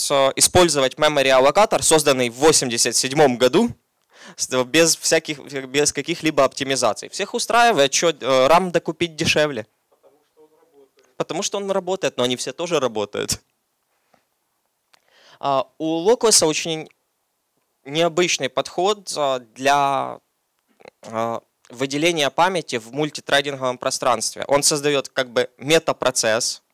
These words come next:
которому принадлежат эти треды, и всю память, которую они разделяют между собой, а, он сваливает вот этому метапроцессу, что сильно уменьшает количество копирований памяти, средств, э, следовательно, уменьшает расход и, э,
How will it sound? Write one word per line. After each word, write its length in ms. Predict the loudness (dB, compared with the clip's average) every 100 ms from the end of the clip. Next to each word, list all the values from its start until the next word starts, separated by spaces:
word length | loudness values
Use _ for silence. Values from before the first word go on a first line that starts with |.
| _
которому 400 | -8 -2 0 -2
принадлежат 640 | -6 -8 -4 -2 -2 -2
эти 160 | -6 -8
треды, 320 | -4 -2 -4
и 160 | -8 -6
всю 240 | -4 -2
память, 340 | 2 2 0
которую 640 | -6 -2 0 2 2 0 -2
они 340 | -4 -2 -4 -8 _ _
разделяют 600 | -4 -4 -2 0 0 0
между 240 | -4 -8 -4
собой, 420 | -4 -4 -6 -8 _ _ -20 -20 -20 -16 -4
а, 220 | -2 0
он 140 | 0 0
сваливает 520 | 0 0 0 -2 -6
вот 120 | -8
этому 240 | -6 -4 -2
метапроцессу, 840 | -2 -2 -4 -4 -2 -4 -4 -10
что 640 | -10 -4 -2 0 0 -2 0
сильно 360 | 2 2 2
уменьшает 500 | 0 -2 -2 0 -2
количество 540 | -2 -4 -2 -4 -2 -2
копирований 640 | -2 -2 0 0 0 -4
памяти, 480 | -2 -2 -2 -14 -10
средств, 480 | -6 -2 -2 -2 -4
э, 360 | -10 -10 -10 -10
следовательно, 560 | 0 2 4 2 -2
уменьшает 460 | -4 -4 -2 0 -2
расход 400 | -4 -2 -2 -2
и, 380 | -6 -6 -6 -6
э, 480 | -8 -6 -6 -6 -10